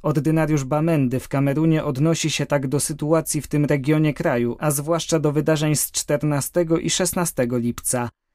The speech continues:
Najpierw ludzie podejrzani o przynależność do armii zabili tam piątkę nastolatków. Dwa dni później inni umundurowani mężczyźni zastrzelili na ruchliwym skrzyżowaniu kolejne dziesięć osób. Były to zarówno egzekucje,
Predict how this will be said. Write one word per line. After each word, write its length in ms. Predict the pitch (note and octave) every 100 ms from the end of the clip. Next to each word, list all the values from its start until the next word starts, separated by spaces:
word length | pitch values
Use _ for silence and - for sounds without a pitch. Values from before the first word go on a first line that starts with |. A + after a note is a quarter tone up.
| _
Najpierw 540 | D3 D#3 D3+ D3+ B2+ C#3+
ludzie 240 | D3+ D3+
podejrzani 540 | D3+ C#3+ D3 C#3+ D#3 D3
o 80 |
przynależność 840 | B2+ - D3 C#3+ D3 C#3+ C#3+ - C3+
do 160 | D3+
armii 300 | D#3 E3 D3+
zabili 400 | C#3 C#3+ D3+ D3+
tam 200 | C#3 D3
piątkę 360 | C3+ D3 - D3
nastolatków. 880 | C#3 B2+ C#3+ D3 D3 - B2 - - -
Dwa 280 | C3 C#3+ D3+
dni 240 | D3+ D#3
później 540 | C3+ F#3+ E3+ D3+ D3+ F#3
inni 300 | F3 D3+ -
umundurowani 800 | D#3 D3+ C#3+ D3 C#3+ C#3+ D#3 C#3+
mężczyźni 680 | C#3 C3 - F3+ D#3 C#3+ C#3
zastrzelili 800 | D#3+ D#3+ - - D#3+ D#3+ C#3 B2+
na 100 | B2+
ruchliwym 480 | B2+ D3+ C#3+ C#3+
skrzyżowaniu 680 | C3+ - D3+ C#3 C#3+ D#3+ D#3+
kolejne 440 | - F3+ D3 C3+ C3
dziesięć 360 | C3 C3+ C3+
osób. 420 | C3+ B2 B2+ - - - -
Były 260 | C3+ D#3 D3+
to 140 | D3+
zarówno 420 | C#3+ D3 D#3 D3 C#3
egzekucje, 760 | B2+ B2+ B2+ F#3 - - B2+